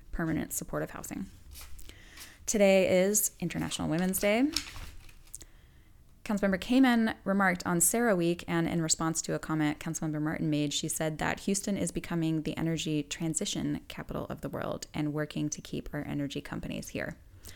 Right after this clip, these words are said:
Finally, Mayor Turner presented a certificate of appreciation to Councilmember Alcorn for fifteen years of public service to the city. Next, I will discuss item thirty-four, the airport concession drama we didn't know we needed.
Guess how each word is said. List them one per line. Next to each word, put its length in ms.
Finally, 420
Mayor 200
Turner 340
presented 560
a 160
certificate 600
of 200
appreciation 720
to 220
Councilmember 420
Alcorn 360
for 260
fifteen 500
years 340
of 120
public 260
service 300
to 80
the 80
city. 300
Next, 460
I 100
will 140
discuss 560
item 360
thirty-four, 880
the 260
airport 360
concession 480
drama 600
we 120
didn't 260
know 120
we 100
needed. 380